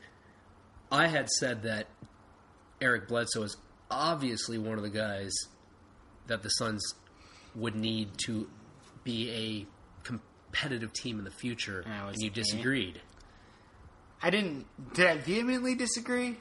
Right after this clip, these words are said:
Speaker 2: I don't think so.
Speaker 1: I don't care. You disagreed.
Speaker 2: I did
Speaker 1: So,
Speaker 2: disagree.
Speaker 1: or do you still disagree?
Speaker 2: I,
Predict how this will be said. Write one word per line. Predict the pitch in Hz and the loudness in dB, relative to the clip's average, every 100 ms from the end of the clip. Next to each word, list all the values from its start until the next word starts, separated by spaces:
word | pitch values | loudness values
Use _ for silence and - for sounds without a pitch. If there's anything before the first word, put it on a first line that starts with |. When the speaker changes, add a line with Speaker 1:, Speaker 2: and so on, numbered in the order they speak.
| - - - | -14 -20 -8
Speaker 2:
I | - | 0
don't | 151 135 | 2 2
think | 147 | -2
so. | - 127 87 - | -2 -4 -4 -4
Speaker 1:
I | 131 | 0
don't | 147 123 | 0 0
care. | 185 143 | -2 -2
You | 98 | -2
disagreed. | 127 - 104 139 156 104 | -4 -4 -2 -2 2 2
Speaker 2:
I | |
did | 160 220 | 4 6
Speaker 1:
So, | 220 | 8
Speaker 2:
disagree. | 123 117 160 120 - - - | 6 6 4 4 -4 -14 -8
Speaker 1:
or | 98 127 | -4 2
do | 127 | 2
you | 117 | 4
still | - 165 | 2 0
disagree? | 113 - - - - - - - - - - - - - - - - | 0 -6 -8 -14 -18 -20 -20 -20 -20 -20 -20 -20 -20 -20 -20 -20 2
Speaker 2:
I, | 170 170 | 4 4